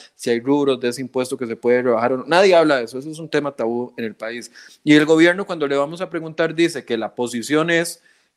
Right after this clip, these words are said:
que la solución para rebajar el precio de los combustibles es que se apruebe la modernización de Recope, que es pasarlo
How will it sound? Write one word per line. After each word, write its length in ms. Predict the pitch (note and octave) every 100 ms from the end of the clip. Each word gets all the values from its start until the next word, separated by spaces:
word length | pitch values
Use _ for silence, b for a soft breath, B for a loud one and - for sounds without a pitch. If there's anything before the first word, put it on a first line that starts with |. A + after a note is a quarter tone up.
| _
que 140 | B2
la 160 | A#2+ A#2+
solución 600 | C3 A#2+ A#2+ D#3+ F#3+ E3
para 220 | A#2+ A2+
rebajar 360 | A2+ A2 B2+ D3
el 100 | D3
precio 320 | E3+ D#3 E3+
de 60 |
los 180 | C#3 -
combustibles 840 | C3 A#2+ A#2+ - F#3+ G#3 A3 G#3+ b b b
es 160 | C#3 C#3
que 100 | F#3
se 100 | D#3+
apruebe 460 | B2 D3 D3+ E3+ D#3+
la 160 | C#3+
modernización 760 | C#3 C#3+ C3+ C3 B2+ B2 B2 D3+
de 80 | E3+
Recope, 480 | D#3 C#3 F3 F3 F3+
que 100 | D3+
es 120 | C3+
pasarlo 640 | D#3 D3 D3 D3+ D#3+ D#3+